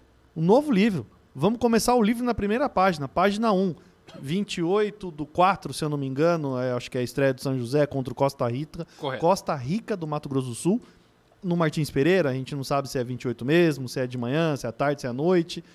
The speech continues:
Speaker 1: né? Que é a estreia do Brasileiro de Série D, mas tem a oportunidade de escrever uma nova história. E é isso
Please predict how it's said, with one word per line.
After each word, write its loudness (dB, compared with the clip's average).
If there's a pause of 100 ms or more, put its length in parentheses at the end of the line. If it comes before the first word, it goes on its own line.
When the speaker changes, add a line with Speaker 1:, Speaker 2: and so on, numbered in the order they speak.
(200)
Speaker 1:
né? 0 (220)
Que -4
é 0
a 0
estreia 0
do -8
Brasileiro -2
de -10
Série -2
D, 4 (420)
mas 0
tem 0
a 2
oportunidade 0
de -6
escrever 0
uma 4
nova 4
história. 0 (280)
E 4
é 8
isso 0